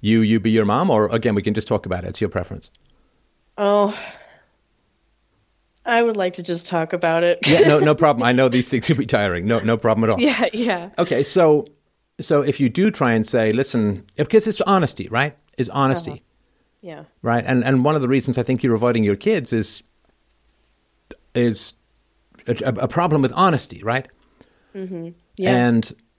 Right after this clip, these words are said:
Speaker 1: with your mom, like, just being honest and saying, "Listen, I'm, I don't, I don't look forward to these conversations," right? But that's an honest statement, if I understand it correctly, right?
Speaker 2: Yeah.
Speaker 1: Right. And it's an honest statement that you are heavily punished for, right?
Speaker 2: Yeah.
Speaker 1: Right.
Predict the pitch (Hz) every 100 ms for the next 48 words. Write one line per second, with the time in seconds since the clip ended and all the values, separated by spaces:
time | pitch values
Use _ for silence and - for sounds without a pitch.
0 | _ - 131 135 131 113 180 151 120 117
1 | 117 151 - 131 110 110 156 - 117 -
2 | 117 107 123 - 104 101 104 - _ _
3 | _ _ _ _ _ _ _ _ 101 110
4 | 107 - 95 107 101 110 120 107 95 90
5 | - 95 85 101 104 113 - 104 117 -
6 | 180 214 170 170 165 127 - 151 98 90
7 | 104 101 90 - 92 90 - 87 - 76
8 | 104 127 _ _ _ _ _ _ 254 277
9 | 233 - _ _ 123 107 - 127 120 131
10 | 127 156 160 - 135 113 104 104 113 107
11 | 101 117 107 98 - 113 101 - - 95
12 | 85 - 98 107 - _ _ _ _ _
13 | _ _ _ _ 170 151 147 _ - 101
14 | 82